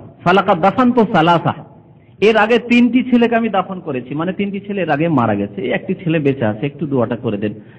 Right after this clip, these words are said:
যাতে করে সুস্থ থাকে, ভালো থাকে।" সে মহিলা দরখাস্ত করলো নবী করিম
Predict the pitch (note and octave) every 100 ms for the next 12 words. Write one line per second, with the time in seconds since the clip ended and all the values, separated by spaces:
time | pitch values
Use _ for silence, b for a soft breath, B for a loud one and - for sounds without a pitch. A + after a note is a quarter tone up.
0 | B C3+ D3 D3+ C3+ C3 - C3+ - B2+
1 | A#2 B2 G#2+ G#2+ G#2+ - - F#2+ - B
2 | B B - - G3 D#3+ D#3 D#3 D3+ -
3 | D3+ - A#2+ D3+ A#2+ A#2+ A2+ A#2 A#2